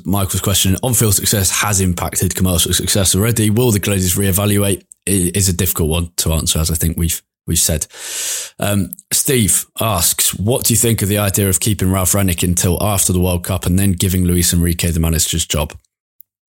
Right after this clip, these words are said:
Steve says, in his opinion, um, out of Enrique, Pochettino and Ten Hag,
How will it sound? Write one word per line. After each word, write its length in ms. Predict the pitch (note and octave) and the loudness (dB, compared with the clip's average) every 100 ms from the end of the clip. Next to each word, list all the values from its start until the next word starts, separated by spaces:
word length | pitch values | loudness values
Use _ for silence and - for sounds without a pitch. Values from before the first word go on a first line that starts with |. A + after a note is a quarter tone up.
| - | -6
Steve 340 | - - G2 F2+ | -2 0 2 2
says, 240 | F#2 E2+ | 2 2
in 80 | F2 | 2
his 180 | G#2+ G2+ | 2 2
opinion, 520 | F2+ A2+ G#2+ G2+ F2+ - - - - - | 2 2 2 2 -2 -6 -12 -12 -16 -8
um, 520 | F2+ F#2 F2 E2+ D2 - _ - | -2 0 2 2 0 -6 _ -6
out 320 | G2+ G#2 - | -2 0 0
of 360 | G2+ F#2+ - - - | 0 2 0 -2 -2
Enrique, 540 | G2+ G2+ A#2+ A#2 A2 | 0 2 2 2 2
Pochettino 520 | - F#2+ - A2 G2+ | 2 0 2 2 2
and 100 | F2+ | 2
Ten 160 | F2 F#2 | 2 0
Hag, 420 | F2 F#2+ F#2+ F#2+ | 0 0 -2 -4